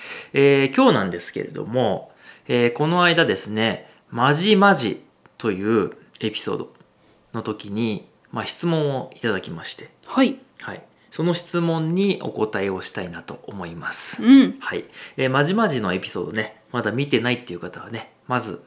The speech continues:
Speaker 1: 見ていただいたらいいかなと思います。はい。えー、それでですね、質問なんですけれども、えー、ロメオさんからの質問で、
Speaker 2: はい。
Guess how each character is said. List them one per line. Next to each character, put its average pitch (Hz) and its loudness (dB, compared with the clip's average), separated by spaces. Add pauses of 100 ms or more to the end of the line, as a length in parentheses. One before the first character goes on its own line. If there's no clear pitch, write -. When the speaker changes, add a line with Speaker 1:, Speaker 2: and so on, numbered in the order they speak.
(140)
Speaker 1:
見 113 -10
て 90 -12
い 85 -10
た 95 -10
だ 90 -8
い 87 -10
た 85 -14
ら 82 -16
い 101 -16
い - -16
か 90 -8
な 92 -10
と - -12
思 90 -10
い 71 -8
ま 67 -10
す。 - -8 (560)
は - -4
い。 95 -6 (460)
え 151 8
ー、 147 4
そ 147 4
れ 143 6
で 139 2
で 113 2
す - -10
ね、 80 -12
質 - -8
問 147 0
な 143 0
ん 120 -4
で 90 -8
す - -14
け 101 -10
れ 98 -8
ど - -12
も、 123 -2 (300)
え 110 4
ー、 110 2
ロ 156 8
メ 196 4
オ 113 4
さ 104 -6
ん 85 -14 (320)
か - -6
ら 107 -6
の 95 -8
質 - -12
問 92 -8
で、 113 4
Speaker 2:
は - 2
い。 269 2